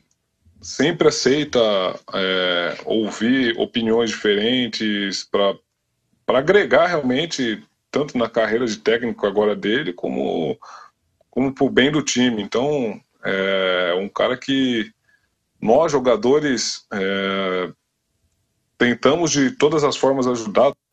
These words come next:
também, é, nessa, nesse começo dele como técnico, que deve ser meio punk, porque,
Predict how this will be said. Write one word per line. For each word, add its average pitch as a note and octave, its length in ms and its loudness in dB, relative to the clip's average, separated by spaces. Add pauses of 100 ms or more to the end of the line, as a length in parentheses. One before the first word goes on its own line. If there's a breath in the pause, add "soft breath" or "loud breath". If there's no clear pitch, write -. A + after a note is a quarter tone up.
também, A#2+ 280 -2 (420)
é, F2+ 260 -4 (1000)
nessa, G2+ 840 0
nesse G#2 240 -6
começo A2 580 0 (180)
dele A2 540 0 (260)
como G#2+ 220 -4
técnico, - 540 -2
que G2+ 80 -14
deve G#2 180 0
ser G#2+ 380 -2 (720)
meio B2+ 220 0
punk, F#3 460 0
porque, G#2+ 640 -2